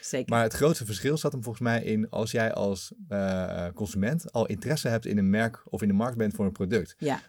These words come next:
Speaker 2: dan
Speaker 1: ja.
Speaker 2: was branded content wel echt vele malen sterker.
Speaker 1: Ja,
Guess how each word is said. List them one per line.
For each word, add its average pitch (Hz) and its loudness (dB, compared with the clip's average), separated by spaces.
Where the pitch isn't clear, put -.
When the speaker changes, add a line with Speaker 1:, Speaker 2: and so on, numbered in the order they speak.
Speaker 2:
dan 120 2
Speaker 1:
ja. 156 4
Speaker 2:
was 131 0
branded 113 2
content 104 0
wel 107 4
echt - -4
vele 113 2
malen 104 2
sterker. 110 -2
Speaker 1:
Ja, - -2